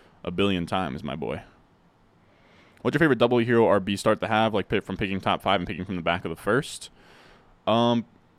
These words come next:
if I pick from top five, then I want it to be, like, J T Jacobs. I think that that's pretty fun, or, like, Pollard. Sometimes you can go, sometimes at the one oh one, you can go, uh, Jefferson. You can go Jefferson,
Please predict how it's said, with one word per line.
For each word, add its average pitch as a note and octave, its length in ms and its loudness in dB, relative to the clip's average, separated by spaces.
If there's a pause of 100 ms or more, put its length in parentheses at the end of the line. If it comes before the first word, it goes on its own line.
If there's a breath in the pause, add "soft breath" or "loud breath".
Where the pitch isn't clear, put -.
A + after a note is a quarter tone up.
(220)
if A2+ 100 -4
I C3+ 80 4
pick G3 220 -2
from E3 180 0
top B2+ 240 4
five, A#2+ 540 2 (160)
then G#2 200 -2
I G#2 80 0
want G#2 220 0
it A2+ 80 -4
to A2+ 40 -10
be, A2+ 140 2
like, F#2+ 200 2
J G2+ 220 0
T G2+ 260 -4
Jacobs. G2 500 -2
I G2 40 -10
think G2+ 140 -2
that F2 80 -4
that's E2+ 200 -2
pretty G2 180 -2
fun, G2 260 -2
or, F2 80 -2
like, E2+ 180 -4
Pollard. F#2+ 500 2 (280 loud breath)
Sometimes F#3+ 320 4
you F3 60 0
can D#3 120 0
go, B2+ 300 6 (260 loud breath)
sometimes G#3+ 400 0
at G3 80 -4
the C3 80 2
one A2+ 160 4
oh A#2+ 60 6
one, G#2+ 400 0
you A2 100 -6
can A#2 160 -2
go, G#2 360 4
uh, F#2 320 2
Jefferson. G2 760 0 (1300)
You G#2+ 60 -6
can A2+ 100 0
go A2 100 4
Jefferson, G2 640 0